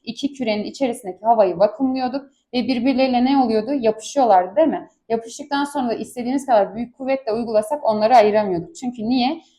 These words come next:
Açık hava basıncı üzerlerine etki etmiş oluyordu. O yüzden buna da doğru diyeceğiz.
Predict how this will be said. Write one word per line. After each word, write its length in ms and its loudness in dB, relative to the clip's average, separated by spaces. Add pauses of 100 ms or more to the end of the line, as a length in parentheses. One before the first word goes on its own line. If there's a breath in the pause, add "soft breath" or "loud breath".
(120)
Açık 280 2
hava 200 4
basıncı 520 0
üzerlerine 520 4
etki 220 -4
etmiş 280 -10
oluyordu. 480 -6 (280)
O 120 4
yüzden 360 4
buna 200 4
da 140 0
doğru 320 -2
diyeceğiz. 460 4